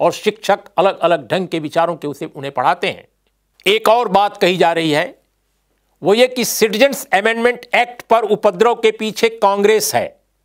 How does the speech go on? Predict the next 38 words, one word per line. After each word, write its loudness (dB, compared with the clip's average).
ये 0
हमारे 2
देश 0
के 0
प्रधानमंत्री -4
मोदी -4
जी -8
ने -6
कहा। -4
मैं 0
कोई 0
कांग्रेस -2
का 0
बचाव -2
नहीं -8
कर -6
रहा -8
हूं। -12
कांग्रेस 0
ने 0
अतीत 0
में 2
और 0
आज -2
भी -4
न 0
जाने 0
कितने -2
राजनीतिक -2
गुनाह -2
किए -12
हैं, -20
लेकिन 0
उनका 0
जो 0
आरोप 2
है 2
कि -8